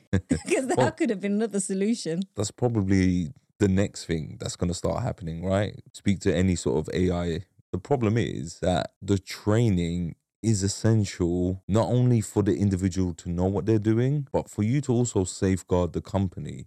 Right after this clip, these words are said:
Speaker 2: Because if individuals don't follow process, but they haven't been trained correctly, then there's not much you can really do until you give them that training,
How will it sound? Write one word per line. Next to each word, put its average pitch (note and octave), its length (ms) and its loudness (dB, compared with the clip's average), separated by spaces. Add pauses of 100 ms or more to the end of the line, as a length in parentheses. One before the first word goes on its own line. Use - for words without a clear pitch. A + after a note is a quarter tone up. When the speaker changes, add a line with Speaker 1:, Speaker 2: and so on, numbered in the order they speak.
(100)
Speaker 2:
Because F2+ 420 0
if F2+ 180 0
individuals G2 800 2
don't G2+ 280 0
follow D#2+ 220 -4
process, - 840 -10
but F2 100 0
they G2 140 4
haven't G2 280 2
been F2+ 220 0
trained G2+ 380 0
correctly, E2+ 640 -6 (120)
then G2 200 -4
there's A2 180 0
not D3 180 2
much A#2 360 0
you A2 80 0
can G2 180 0
really G2 240 4
do G2+ 200 2
until F#2+ 380 -2
you F2 200 -6
give G2 260 0
them F#2 160 2
that F2 180 -4
training, E2+ 560 -2